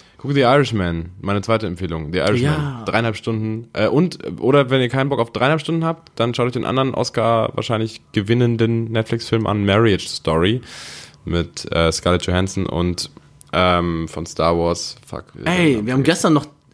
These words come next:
Speaker 1: Beste.
Speaker 2: wir haben gestern noch, äh, einen Trailer davon gesehen.
Speaker 1: Von Marriage Story.
Speaker 2: Ja.
Speaker 1: Super Film.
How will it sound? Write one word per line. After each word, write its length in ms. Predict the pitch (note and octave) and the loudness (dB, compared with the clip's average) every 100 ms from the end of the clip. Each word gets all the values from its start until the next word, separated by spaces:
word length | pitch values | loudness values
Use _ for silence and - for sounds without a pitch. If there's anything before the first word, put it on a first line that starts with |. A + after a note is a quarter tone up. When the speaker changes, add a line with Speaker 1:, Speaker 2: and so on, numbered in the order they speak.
| _ | _
Speaker 1:
Beste. 320 | - G#2+ D#2 - - | -6 -6 -8 -12 -4
Speaker 2:
wir 100 | B2+ | -2
haben 80 | B2 | 0
gestern 300 | D3 E3+ D3+ | 0 2 2
noch, 180 | C#3 D#3+ | 2 0
äh, 40 | |
einen 380 | B2+ B2 A#2+ A2 | 0 2 2 0
Trailer 300 | - A3 C3+ | -2 -2 -2
davon 320 | G#2 - G#2+ | -2 -4 -4
gesehen. 320 | G2 G2+ G2 G2 - - | -4 -4 -6 -10 -14 -4
Speaker 1:
Von 100 | G#2 | 2
Marriage 260 | A#2 A2+ | 4 4
Story. 300 | - F2+ F#2+ G#2+ - _ _ _ _ _ _ _ | 2 0 0 -4 -14 _ _ _ _ _ _ _
Speaker 2:
Ja. 240 | B2+ D#3 B2 - _ | 0 0 0 -6 _
Speaker 1:
Super 260 | - G#2 | -2 0
Film. 280 | F#2+ F#2+ E2 | 0 0 -4